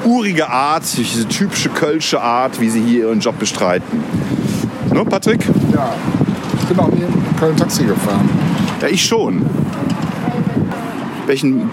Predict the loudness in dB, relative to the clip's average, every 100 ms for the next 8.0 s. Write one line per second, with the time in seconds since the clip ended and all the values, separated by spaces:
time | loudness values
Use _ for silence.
0 | 0 0 0 -2 -2 -2 0 0 0 0
1 | 0 0 0 2 2 2 0 0 0 0
2 | 0 0 0 2 2 2 2 2 2 0
3 | 0 -2 -2 0 0 2 0 0 -2 0
4 | 0 0 0 -4 -2 -4 -6 -8 -8 -4
5 | 0 2 2 0 0 2 2 2 2 2
6 | 2 2 2 2 0 0 0 2 2 2
7 | 2 2 2 0 -2 -2 -2 0 0 0